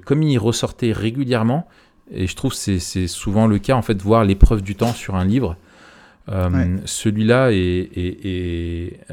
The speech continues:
Speaker 1: a duré dans le temps. Et ce qui m'a, en fait, j'ai été un mouton, hein, mais ce qui a été le décisif pour que je le lise, c'est que, euh, c'est Kevin DeYoung qui en a fait une, euh, une, une bonne recension.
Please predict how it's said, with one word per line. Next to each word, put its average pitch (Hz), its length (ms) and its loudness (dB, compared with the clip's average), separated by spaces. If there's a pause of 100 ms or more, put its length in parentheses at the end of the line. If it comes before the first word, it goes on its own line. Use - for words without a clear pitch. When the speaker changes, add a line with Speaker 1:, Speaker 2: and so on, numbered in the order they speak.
(120)
Speaker 1:
a 92 140 -4
duré 107 320 -2
dans 120 100 0
le 113 80 0
temps. 147 300 -6 (440)
Et 101 80 -4
ce - 140 -6
qui - 120 -6
m'a, 113 160 2 (440)
en 101 80 -2
fait, 98 320 -6
j'ai 90 160 -6
été 90 200 -6
un 90 100 -4
mouton, 104 340 -2
hein, 98 60 -2
mais 90 200 -2
ce 85 120 -14
qui - 100 -6
a 90 40 0
été 85 200 -6
le 92 160 -4
décisif 107 540 -6
pour 95 180 -10
que 101 140 -8
je 90 100 -8
le 92 80 -4
lise, 110 220 -6
c'est - 180 -8
que, 90 320 -2 (680)
euh, 90 640 -4 (600)
c'est - 260 -8
Kevin 110 360 4
DeYoung 113 360 6
qui - 160 -4
en 92 100 0
a 92 80 0
fait - 160 0
une, 101 220 4
euh, 87 400 -2 (180)
une, 90 380 -6 (160)
une 90 120 -2
bonne 101 300 2
recension. 98 680 -2